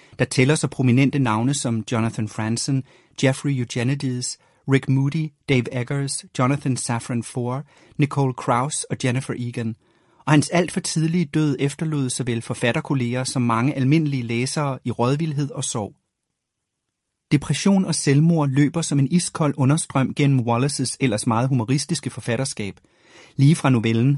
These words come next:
The Planet Trillathon om at være på antidepressiv medicin, som den dengang toogtyve-årige Wallace i nitten fireogfirs udgav i collegebladet Amherst Review,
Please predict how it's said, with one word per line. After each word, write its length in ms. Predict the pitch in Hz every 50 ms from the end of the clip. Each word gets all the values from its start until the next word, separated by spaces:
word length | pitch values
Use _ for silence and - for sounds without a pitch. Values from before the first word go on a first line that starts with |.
| 143 -
The 60 | 113
Planet 380 | - - 123 117 127 143 143
Trillathon 640 | - - - 131 131 147 143 - 135 120 117 120 117 -
om 120 | 135 139
at 140 | 123 131 -
være 120 | 123 117 110
på 100 | - -
antidepressiv 720 | 120 120 139 - - 139 131 123 - - - - - 131 107
medicin, 540 | 117 113 113 110 - - 156 151 147 131 - _ _ _ - - - -
som 140 | - 160 127
den 140 | 156 156
dengang 480 | 139 175 180 175 - 160 151 147 - -
toogtyve-årige 800 | - - 180 139 160 - - - 156 143 135 131 127 123 123 120
Wallace 500 | 117 117 117 120 131 151 160 - - -
i 80 | - 127
nitten 240 | 123 123 123 160 139
fireogfirs 720 | - - 131 127 131 - - - 170 160 135 143 - - -
udgav 420 | 151 151 165 - - 160 147 104
i 40 | -
collegebladet 760 | - - - 131 135 151 - - - - 139 131 120 117 - - -
Amherst 440 | 127 139 139 131 147 135 131 - - 135
Review, 380 | 123 113 110 110 107 107 131